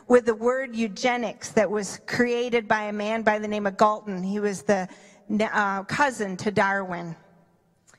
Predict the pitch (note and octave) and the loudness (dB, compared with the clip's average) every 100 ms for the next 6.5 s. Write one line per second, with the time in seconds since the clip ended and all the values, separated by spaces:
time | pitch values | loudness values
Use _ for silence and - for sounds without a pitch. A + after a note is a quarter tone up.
0 | _ _ _ _ _ _ _ _ _ _ | _ _ _ _ _ _ _ _ _ _
1 | _ _ - B3 A#3 C#4+ D4+ D4 - A#3+ | _ _ 0 2 2 0 0 -6 -2 2
2 | B3+ A3+ G#3+ - - - _ - B3+ A3+ | 4 2 -6 -10 -18 -20 _ -2 0 4
3 | C#4 D4 C#4+ A#3+ G3 F#3 - - - B3+ | 4 4 0 2 0 -4 -10 -2 4 4
4 | C4 A#3+ G3 F#3 G#3 - - B3+ C4 B3+ | 4 -2 -6 -4 -4 -4 2 4 4 0
5 | G3+ F3 F3+ G#3+ - B3 C4 C4+ B3+ A#3 | -4 -6 -6 -4 -2 0 0 -2 -4 -2
6 | G#3 F3+ - - | 0 -2 -6 -18